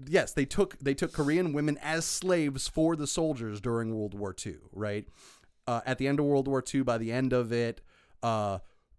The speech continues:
the U S S R had occupied the north half of the p-,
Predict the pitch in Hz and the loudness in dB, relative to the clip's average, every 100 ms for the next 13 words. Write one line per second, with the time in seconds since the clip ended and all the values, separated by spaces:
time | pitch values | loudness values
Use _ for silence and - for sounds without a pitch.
0 | _ 135 123 131 131 127 135 - - 123 | _ -6 0 4 6 4 0 -4 0 2
1 | 123 117 120 123 123 123 113 104 143 165 | 2 2 0 -2 0 0 0 0 2 0
2 | 143 139 143 139 135 - | 0 0 0 0 -6 -4